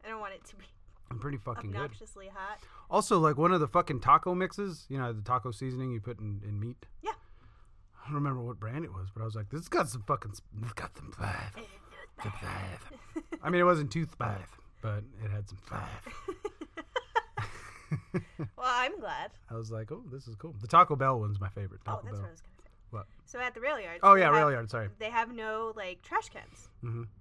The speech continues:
Speaker 1: You have to go to, like, the middle of the Rail Yards, and there are these two nice human beings that have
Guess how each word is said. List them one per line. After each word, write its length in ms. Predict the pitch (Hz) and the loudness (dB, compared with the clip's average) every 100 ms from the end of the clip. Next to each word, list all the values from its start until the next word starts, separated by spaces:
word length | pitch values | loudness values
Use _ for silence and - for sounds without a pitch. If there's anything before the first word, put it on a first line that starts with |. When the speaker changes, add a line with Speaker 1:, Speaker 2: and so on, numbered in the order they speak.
| - - - - - | -20 -20 -20 -20 -20
Speaker 1:
You 140 | 226 | -18
have 220 | 226 226 - | -8 -8 -8
to 100 | 294 | -14
go 180 | 233 226 | -12 -12
to, 160 | - | -12
like, 200 | 233 226 | -12 -12
the 80 | 226 | -14
middle 320 | 220 214 226 226 | -14 -10 -6 -6
of 160 | 220 | -8
the 100 | 196 | -14
Rail 240 | 196 359 240 | -12 -12 -10
Yards, 380 | 190 185 190 - | -10 -12 -16 -18
and 120 | 202 208 | -16 -14
there 120 | 208 | -16
are 20 | |
these 300 | 208 208 208 - | -16 -18 -20 -20
two 260 | 294 330 359 | -16 -14 -12
nice 300 | 277 262 - | -12 -12 -16
human 320 | - 247 269 | -18 -16 -16
beings 500 | 247 185 180 214 - - - | -16 -18 -18 -20 -20 -20 -14
that 180 | 180 | -14
have 420 | - 196 190 185 | -14 -12 -10 -10